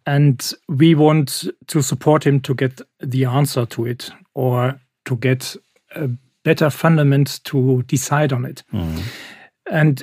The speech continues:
Speaker 1: in the first step, after testing the software, um, we certainly have to define what kind of information do they need.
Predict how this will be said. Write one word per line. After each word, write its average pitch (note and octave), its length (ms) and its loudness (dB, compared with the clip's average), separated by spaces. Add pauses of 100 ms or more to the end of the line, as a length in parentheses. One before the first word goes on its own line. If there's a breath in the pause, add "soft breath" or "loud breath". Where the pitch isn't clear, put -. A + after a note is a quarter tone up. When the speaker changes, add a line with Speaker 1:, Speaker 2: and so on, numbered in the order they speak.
Speaker 1:
in E3+ 80 4
the E3 60 2
first G#3 260 4
step, F#3 260 2 (1120)
after D3 280 -2
testing C3+ 320 -4
the A#2+ 100 -2
software, D3 500 -4 (600 loud breath)
um, D3+ 500 4
we D#3 60 0
certainly F#3 400 4
have D#3 180 0
to - 120 -6
define C3+ 840 0 (540)
what D#3 320 0
kind D#3 200 0
of C3+ 100 -4
information C#3 600 2
do C#3+ 140 0
they C3 140 2
need. B2+ 340 0